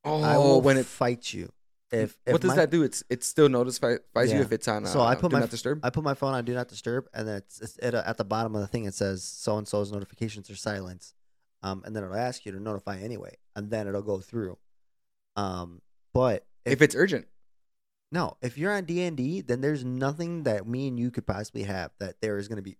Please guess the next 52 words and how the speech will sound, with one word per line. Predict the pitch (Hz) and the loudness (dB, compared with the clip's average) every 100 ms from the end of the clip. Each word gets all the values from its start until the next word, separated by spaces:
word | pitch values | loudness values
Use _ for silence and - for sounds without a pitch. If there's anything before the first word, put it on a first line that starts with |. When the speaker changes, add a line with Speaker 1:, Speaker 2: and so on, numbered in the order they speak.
| _ | _
Speaker 2:
urgent | 107 104 95 - - | -4 -4 -8 -14 -8
where | 107 92 | -6 -6
you | 104 104 | -6 -8
need | 98 | -8
to | - 92 _ | -12 -18 _
disturb | - 107 87 | -8 -6 -8
me | 90 | -12
in | 76 | -18
my | 76 | -20
sleep. | - - - _ | -20 -20 -20 _
Speaker 1:
What | 123 127 | 4 6
if | 123 | 6
it | |
is? | 143 127 - - - _ | -2 -2 -12 -20 -20 _
Speaker 2:
No, | 135 135 101 - | -2 0 0 -2
if, | 135 - 127 - | -4 -2 -12 0
if | 127 - 127 - | 0 0 -12 -2
I | 113 135 | 0 0
care | - 151 | 2 2
about | 127 123 | 2 0
you | 123 | -2
that | 113 117 | 0 -2
much | 104 131 - | -2 -4 -4
to | 113 | 0
where | 104 | 2
I, | 98 107 104 | 0 -4 -4
if | 117 110 | -4 0
it | 110 | 2
is | 113 135 | 2 2
urgent, | 143 170 160 | 0 0 -4
I | |
need | 139 139 | -4 -4
to | 127 | -4
know, | 120 147 - | -4 -4 -6
you'll | 123 123 | 0 2
be | 120 123 117 | 2 0 0
on | 107 110 | -4 -4
my | 95 | -6
favorites, | 92 143 147 95 95 - | -2 -2 0 -4 -10 -8
which | 107 - | -8 -6
automatically | 67 110 110 107 98 98 | -2 0 0 -2 -6 -10
sub | 98 - 98 95 _ _ _ | -8 -4 -4 -6 _ _ _
goes | - 104 | -2 0
around | 92 104 107 | -2 -4 -6
it. | - _ - | -12 _ 0
Speaker 1:
That's | 127 123 | 2 2
too | - | -4
much. | 87 - - | -10 -14 -8
You're | 120 135 110 | -4 -2 -4
fucking | - 104 - 98 | -4 -6 -4 -8
around | 85 127 | -10 -14
now. | 95 | -14